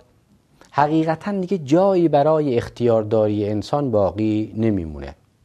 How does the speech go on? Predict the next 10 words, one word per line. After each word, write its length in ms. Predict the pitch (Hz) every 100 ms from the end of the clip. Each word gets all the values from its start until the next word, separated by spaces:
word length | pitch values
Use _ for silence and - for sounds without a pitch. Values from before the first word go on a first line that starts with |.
| _ - - -
اگر 280 | 160 202 190
ما 140 | 190
چنین 340 | - 147 143 135
درکی 480 | 123 160 190 190
از 160 | 180 156
این 120 | 165
دست 320 | 156 147 -
آیات 500 | 147 135 131 127 123
داشته 320 | - 113 - 107
باشیم، 560 | 110 104 - 104 101